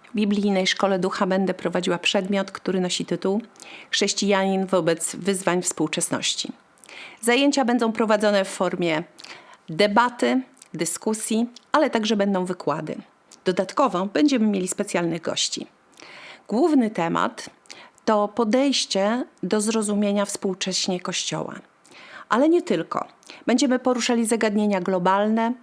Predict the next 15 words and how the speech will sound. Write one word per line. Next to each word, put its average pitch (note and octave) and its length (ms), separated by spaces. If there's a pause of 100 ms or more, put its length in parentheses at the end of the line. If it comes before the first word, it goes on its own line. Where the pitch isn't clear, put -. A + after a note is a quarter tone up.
(260)
jak F3+ 180
rasizm, G3+ 640
antysemityzm, F3+ 960 (100)
bieda, F#3+ 360
głód, F3 480
wojna F3+ 420
i F#3 100
pokój. E3+ 500 (480)
Zagadnienia C4 640
etyczne, G#3 640 (520)
jak F#3 500 (100)
eutanazja, G#3 880 (720)
aborcja, F#3 800 (140)
różnego G#3+ 440
rodzaju G3+ 640